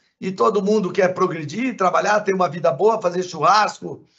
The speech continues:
tomar cerveja, andar de carro legal, ter uma casa boa, e ter sa-, os dentes, ter saúde, ter condições de pagar por, pra, quando precisar,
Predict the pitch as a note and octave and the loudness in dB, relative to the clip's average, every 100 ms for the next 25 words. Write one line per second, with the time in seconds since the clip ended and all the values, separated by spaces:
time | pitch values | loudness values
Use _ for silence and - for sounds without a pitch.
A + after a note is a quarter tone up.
0 | _ - E3+ - F#3 D#3 B2 G#3+ G3 F3 | _ -4 0 0 0 -4 0 4 4 2
1 | F3 F3 F3 - F3 E3 D#3+ D3+ G3 A3 | 0 0 -2 -2 -2 -2 -6 -4 -2 0
2 | G#3 C#3+ - - F#3+ F3 F3 F3 D3+ C#3 | -2 -4 -16 -12 -4 -4 -2 -4 -4 -4
3 | F3+ A3 A3 A3 - - _ _ _ E3+ | -2 0 0 -4 -6 -12 _ _ _ -12
4 | F3+ F#3+ F3+ - D#3 D3+ D#3 E3 G3+ A#3+ | -6 -2 -2 0 -2 -2 -8 -4 -2 0
5 | A3+ - - _ _ _ F3 F#3 F3+ F3 | -2 -8 -20 _ _ _ -2 0 0 0
6 | D3+ G3+ B3 A3+ F3+ F3 D3 F#3+ F#3+ G3 | 0 0 -2 -2 -4 -6 -4 -4 -4 -6
7 | - G3 D#3 E3+ D3 D#3+ F#3+ F3+ E3+ C#3+ | -4 -4 -2 0 0 2 2 0 -4 -16
8 | - D#3 D3+ C3 G2+ _ _ _ D#3 E3+ | -16 -4 -2 -2 -6 _ _ _ -4 -4
9 | - D3+ - C#3 C#3 D#3 B2 - | -4 -14 -14 -6 0 0 0 -6